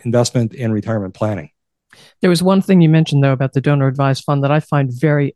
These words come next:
Speaker 2: attractive. You can bring the family in. You can make this a family
Speaker 1: Yeah.
Speaker 2: decision.
Speaker 1: I
Speaker 2: And
Speaker 1: think
Speaker 2: that
Speaker 1: it's a huge, I think it's a huge opportunity.
Speaker 2: Yeah.
Speaker 1: And, uh,
Speaker 2: Mm.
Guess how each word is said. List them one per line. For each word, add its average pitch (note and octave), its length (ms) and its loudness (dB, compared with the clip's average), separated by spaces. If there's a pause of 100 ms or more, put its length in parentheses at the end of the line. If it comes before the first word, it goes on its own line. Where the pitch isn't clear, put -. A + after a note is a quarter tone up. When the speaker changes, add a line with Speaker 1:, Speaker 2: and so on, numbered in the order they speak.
(140)
Speaker 2:
attractive. C#3+ 680 -4 (340)
You A3 120 -6
can C#4+ 120 0
bring B3+ 180 2
the G#3+ 60 0
family A3+ 460 0
in. B2 200 -4 (100)
You A3 80 2
can A3 120 0
make A3 180 2
this G3+ 140 -2
a D#3+ 60 0
family G3 840 0 (200)
Speaker 1:
Yeah. - 140 -6 (320)
Speaker 2:
decision. D3 520 -2 (1900)
Speaker 1:
I D3+ 60 2
Speaker 2:
And D3+ 60 2
Speaker 1:
think D3+ 160 0
Speaker 2:
that C3 60 -2
Speaker 1:
it's B2 80 -2
a - 20 -2
huge, C#3+ 160 2
I A2+ 280 -2
think C3 140 2
it's B2+ 100 -2
a B2 40 2
huge B2 220 0
opportunity. G#2 680 -6 (100)
Speaker 2:
Yeah. F3 180 0
Speaker 1:
And, G#2 200 -6
uh, G#2 260 -6
Speaker 2:
Mm. C#3+ 140 -10